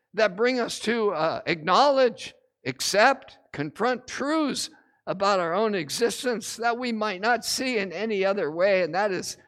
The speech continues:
certainly the goal of this series at the movies, where we're gonna jump right into it, uh, this weekend. In fact, the, the movie that's now showing, the one we're gonna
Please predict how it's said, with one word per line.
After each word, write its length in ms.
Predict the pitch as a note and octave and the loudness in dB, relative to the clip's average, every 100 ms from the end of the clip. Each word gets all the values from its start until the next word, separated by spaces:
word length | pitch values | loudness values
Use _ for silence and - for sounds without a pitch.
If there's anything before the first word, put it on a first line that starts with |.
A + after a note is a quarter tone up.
| - | -6
certainly 580 | - B3 C4 F#3+ F#3+ | -2 0 0 -2 -6
the 140 | F3 B2 | -6 -4
goal 560 | D3+ F#3 F#3 F3 - _ _ _ - | 0 2 2 2 -2 _ _ _ -12
of 140 | A#2 | -4
this 160 | F#3 - | -2 -2
series 520 | - G#3+ G3+ E3 D#3 | 0 0 0 -2 -2
at 240 | E3 F3+ | -2 -4
the 80 | C#3 | -6
movies, 500 | C#3 G3 G3 F#3 - | -4 -2 0 -2 -4
where 120 | C3 | -6
we're 140 | C#3 E3+ | -6 -4
gonna 200 | B3 G3 | -4 -2
jump 380 | F#3+ G#3+ G#3 | -2 -2 -4
right 240 | G#3 F#3+ F3+ | -4 -4 -2
into 260 | G#3+ G#3 | -2 0
it, 160 | G3+ F#3+ - _ _ - | 0 -2 -12 _ _ -10
uh, 120 | B2+ | -10
this 320 | C#3 G#3+ - - | 0 0 0 -2
weekend. 580 | F#3 A#3 A3+ A3+ A3 - - F#2+ | -4 -2 2 0 0 -8 -16 -10
In 100 | A#2+ | -4
fact, 360 | E3+ F3 _ | -4 -4 _
the, 100 | - | -10
the 100 | C3+ | -6
movie 300 | C3+ A3+ A#3+ | 0 2 2
that's 320 | A3 F3 - | -2 -2 -4
now 340 | C#3+ D#3+ G#3+ A#3 | -4 0 0 -2
showing, 560 | - G#3 A#3 B3 G3 | -2 2 4 4 0
the 60 | C3+ | -4
one 220 | A3 A3 | -2 -2
we're 120 | G#3+ | -2
gonna 320 | E3+ G#3 F#3 | -2 -4 -4